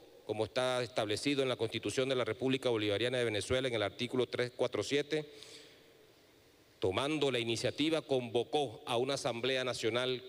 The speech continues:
Constituyente. Esa iniciativa y las bases comiciales fueron sometidas al estudio y al pronunciamiento del Tribunal Supremo de Justicia,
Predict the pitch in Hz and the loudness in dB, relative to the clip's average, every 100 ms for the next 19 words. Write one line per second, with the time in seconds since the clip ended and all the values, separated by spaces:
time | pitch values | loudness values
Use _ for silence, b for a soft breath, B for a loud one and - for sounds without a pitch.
0 | - 151 147 - 127 - 101 90 82 - | -2 0 0 -2 -4 -2 0 0 -2 -8
1 | - - B B B B 127 143 143 160 | -18 -20 B B B B 0 0 0 0
2 | 143 135 120 107 107 139 135 120 117 - | 0 0 0 -2 0 0 0 0 -2 0
3 | 156 123 90 82 - - 120 120 113 107 | 0 0 -2 -6 -14 -8 -2 0 -2 -2
4 | 151 151 165 143 139 123 156 175 175 143 | -2 0 0 2 0 2 2 2 -2 -6
5 | B B B - - 120 139 147 143 135 | B B B -16 0 2 4 2 2 0
6 | - 165 147 139 170 160 113 90 - - | 0 0 0 0 0 0 0 -4 -10 -16
7 | - - - - - - - - - _ | -20 -20 -20 -20 -20 -20 -20 -20 -20 _
8 | - 117 123 123 - 160 165 131 104 87 | -4 -2 0 -2 0 0 2 0 0 -4
9 | 82 - - - - - 110 131 123 135 | -8 -18 -20 -20 -20 -8 -2 0 0 0
10 | 127 127 131 120 135 165 170 - 170 160 | 2 0 0 0 2 0 -2 -2 -2 -2
11 | - 127 - 127 120 135 135 143 135 135 | -2 -2 0 0 2 0 0 -2 0 0
12 | 139 127 117 - 160 - 170 | 0 0 -2 -2 -2 0 -2